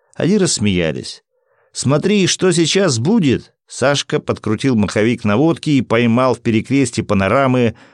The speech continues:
скопление фашистов. «Картечь, она тоже кое-что может!»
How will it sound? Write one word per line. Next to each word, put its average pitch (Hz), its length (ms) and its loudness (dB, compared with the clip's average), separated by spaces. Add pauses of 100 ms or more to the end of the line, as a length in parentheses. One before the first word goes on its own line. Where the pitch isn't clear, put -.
скопление 113 760 0
фашистов. - 840 -4 (500)
«Картечь, - 560 0 (320)
она 233 280 0
тоже 208 460 2
кое-что 185 640 2
может!» 170 540 2